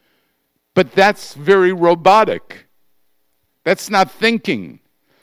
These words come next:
These men who wrote Scripture were thinking and had the opportunity to mess it all up,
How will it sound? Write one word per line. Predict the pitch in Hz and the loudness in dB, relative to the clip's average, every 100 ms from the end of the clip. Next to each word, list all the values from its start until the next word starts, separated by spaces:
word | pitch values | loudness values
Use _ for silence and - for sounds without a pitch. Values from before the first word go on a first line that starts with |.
| _ _ _ | _ _ _
These | 147 240 214 147 | -8 -6 -6 -4
men | 214 226 202 180 | 0 0 -2 -4
who | 147 202 | -2 2
wrote | 208 214 | 4 2
Scripture | - - - - 240 196 | -2 -4 -4 -4 2 2
were | 196 196 | 4 2
thinking | - 254 277 226 151 90 62 _ _ _ _ _ _ _ _ _ _ _ | 0 -4 -4 -6 -8 -10 -18 _ _ _ _ _ _ _ _ _ _ _
and | 185 220 | -4 -2
had | 160 170 233 247 214 | -2 0 0 0 -4
the | 226 214 | -4 0
opportunity | 226 233 226 - 247 262 254 220 214 | 0 0 -8 -6 -6 -6 -6 -4 -2
to | 214 | -2
mess | 214 240 - | 2 0 2
it | 247 | 2
all | 233 233 226 | 4 4 4
up, | 254 226 - | 2 0 -4